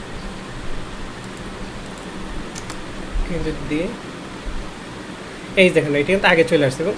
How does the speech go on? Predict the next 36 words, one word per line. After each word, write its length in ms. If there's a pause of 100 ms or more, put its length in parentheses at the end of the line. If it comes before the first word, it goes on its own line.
(100)
এইটা 220
কিন্তু 260
সিলেক্ট 320
অবস্থায় 400
আছে। 180
কেন 120 (100)
সিলেক্ট 260
অবস্থায় 380
আছে? 260
কারণ 220
হলো 140
এইখানে 400 (500)
আপনার 220 (100)
এইটা 260
রাখছে 240
আমরা 140
সিলেক্ট 320
অবস্থা, 280
আমরা 140
এখন 160
চাই 100
না 120 (100)
এইটা 220
সিলেক্ট 280
অবস্থায় 320
থাকবে, 240
এটা 200
সিলেক্ট 240
অবস্থায় 300
থাকবে 220
না। 80 (200)
আমি 160
just 200
সেভ 200
ক্লিক 220
করলাম। 280